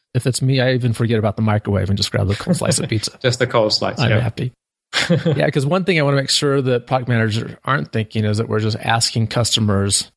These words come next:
Speaker 1: what they need, right?
Speaker 2: Yes.
Speaker 1: And, you know, there's the famous quote, which is probably wrongly attributed, but we all like it,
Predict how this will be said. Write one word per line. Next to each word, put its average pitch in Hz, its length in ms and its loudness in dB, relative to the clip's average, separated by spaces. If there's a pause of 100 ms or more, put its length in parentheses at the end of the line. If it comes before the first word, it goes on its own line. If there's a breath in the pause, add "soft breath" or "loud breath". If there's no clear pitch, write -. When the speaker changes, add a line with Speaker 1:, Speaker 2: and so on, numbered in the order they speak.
(120)
Speaker 1:
what 104 200 -2
they 92 140 0
need, 104 360 -2 (460)
right? 95 280 0 (560)
Speaker 2:
Yes. - 540 -2
Speaker 1:
And, 101 560 2
you 113 120 0
know, 98 160 0
there's 107 200 -2
the 113 60 0
famous 120 340 2
quote, 113 280 0
which 104 160 0
is 110 80 -2
probably 160 300 -2
wrongly 123 380 2
attributed, 101 500 0
but 107 120 -2
we 104 100 0
all 98 100 0
like 98 220 -2
it, 104 140 -2